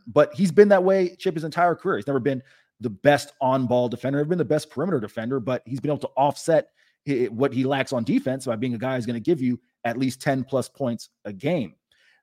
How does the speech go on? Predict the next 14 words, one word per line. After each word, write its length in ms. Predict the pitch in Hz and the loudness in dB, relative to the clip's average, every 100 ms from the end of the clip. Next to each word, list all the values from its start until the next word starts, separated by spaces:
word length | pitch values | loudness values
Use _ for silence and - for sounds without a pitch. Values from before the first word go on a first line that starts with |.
| - | -2
The 80 | 151 | 2
most 220 | 151 - | 2 2
interesting 460 | 226 262 254 240 202 | 0 0 0 0 -2
quote, 320 | - 185 120 | 2 2 2
Chip, 220 | - 120 | 0 -6
and 80 | 117 | -4
I 40 | 113 | 0
don't 280 | 156 185 | 2 2
know 140 | 170 156 | 2 2
if 120 | 151 | 2
you 120 | 123 | -4
heard 280 | 98 143 117 | -4 -2 -2
it, 160 | 98 - | -4 -8
was 300 | 101 101 92 | -6 -6 -6